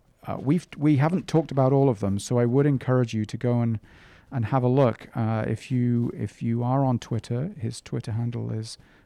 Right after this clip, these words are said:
at Garth Nicholas one. And, uh, all through November twenty twenty-one, he, he tweeted.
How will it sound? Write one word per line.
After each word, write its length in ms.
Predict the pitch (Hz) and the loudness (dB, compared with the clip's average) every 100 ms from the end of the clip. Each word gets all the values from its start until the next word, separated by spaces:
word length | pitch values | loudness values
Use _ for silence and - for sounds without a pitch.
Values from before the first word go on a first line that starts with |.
| _ | _
at 320 | 123 123 - | -4 -4 -4
Garth 320 | - 123 120 - | -4 -2 -2 -2
Nicholas 480 | 120 - 120 - | -4 -2 -6 -6
one. 440 | 107 107 110 170 240 - _ - _ - - - _ _ - | -6 -4 -2 0 -2 -8 _ -20 _ -20 -20 -20 _ _ -4
And, 580 | 113 113 117 120 120 - | 0 0 0 -2 -4 -10
uh, 360 | - 113 113 110 | -8 -4 -4 -4
all 280 | - 127 185 | 0 2 2
through 320 | - 156 139 | 0 2 4
November 420 | 123 113 123 120 | 4 2 0 -2
twenty 320 | 113 - 117 110 | -4 -6 -8 -10
twenty-one, 640 | 123 110 117 110 101 101 | -12 -10 -8 -8 -8 -8
he, 400 | 95 117 113 101 | -10 -10 -10 -10
he 60 | 117 | -10
tweeted. 420 | - 120 107 | -8 -8 -8